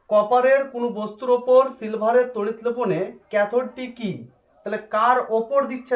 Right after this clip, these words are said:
দেখো, কপারের কোনো বস্তুর, বস্তুর ওপর সিলভারের প্রলেপ, তাহলে কপারের ওপর দিচ্ছে, তাহলে যার ওপর দেবে সেটা হচ্ছে ক্যাথোড।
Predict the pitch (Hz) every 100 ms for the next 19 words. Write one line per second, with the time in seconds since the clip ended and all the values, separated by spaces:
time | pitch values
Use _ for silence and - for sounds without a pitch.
0 | 202 - 120 - _ 196 202 208 233 262
1 | 285 294 - 247 254 185 196 196 - 269
2 | 226 _ _ 170 220 220 262 220 190 247
3 | 262 285 - 254 240 233 214 170 139 120
4 | - _ _ _ 196 196 214 220 254 254
5 | 254 262 254 247 285 311 - _ - 180
6 | 160 196 196 233 254 220 214 254 254 254
7 | 277 262 220 233 226 233 - - 339 403
8 | - _ - 202 196 160